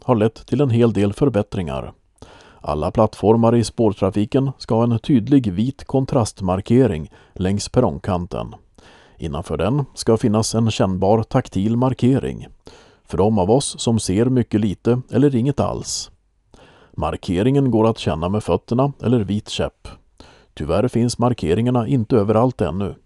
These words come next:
Sämst är det på S L:s lokalbanor, Saltsjöbanan, Lidingöbanan och Nockebybanan. Busshållplatser måste också utformas så att de fungerar bra för synskadade.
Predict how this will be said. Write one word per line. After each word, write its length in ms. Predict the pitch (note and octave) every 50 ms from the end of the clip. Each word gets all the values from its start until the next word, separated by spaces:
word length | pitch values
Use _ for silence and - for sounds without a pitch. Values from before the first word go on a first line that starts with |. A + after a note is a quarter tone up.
| _ _ _ _ - - - - - _ _
Sämst 460 | - - F2+ G#2+ C#3 D3 - - -
är 100 | A2 A2
det 100 | A#2+ A2
på 240 | - B2 A#2+ - A#2+
S 240 | A#2+ G#2+ - -
L:s 240 | G2 A2 A#2+ - -
lokalbanor, 920 | B2 C3+ C#3 - - F#2 D2+ D#2+ D2+ E2 G2 A2 A2 F#2+ D2+ C2 B1 - - - _ _
Saltsjöbanan, 880 | - - G#2 F2+ - - - F#2 D#2+ E2 F2+ G2 G#2+ A#2+ B2+ C#3 C#3 B2
Lidingöbanan 800 | - B2 C3 A2 G2+ G#2 G#2+ G2+ G2+ G#2 G#2+ A2+ A2+ A2+ A2+ A2
och 260 | C3 B2+ - - -
Nockebybanan. 1040 | E3 D#3 G#2+ - - - E2+ D2+ D#2 D#2 B1+ D2 F2+ F#2 F#2 D#2+ C#2 C2 A#1 A#1+ - - - _ _ _ _ _ - - - - - - - - - _
Busshållplatser 800 | - A2+ B2+ A#2+ - - E2+ - - F2 F#2+ A2+ - - D3+ D3
måste 300 | C#3+ D3 C#3 A#2+ - -
också 260 | B2 A2+ - - C#3
utformas 720 | C#3 A#2 - - - G2 A2+ B2 B2+ C3+ C3+ C3+ - E3+ -
så 80 | -
att 80 | B2+ -
de 140 | D3 C#3+ C3+
fungerar 400 | - D#3+ C#3+ G2+ F#2+ G#2 A2+ G#2+
bra 260 | - G2 G2 G#2+ G#2
för 240 | - - A#2+ B2 B2
synskadade. 800 | - G2+ C#2+ C#2+ - - - F2+ F2+ F2+ C#2+ C2+ - C2 B1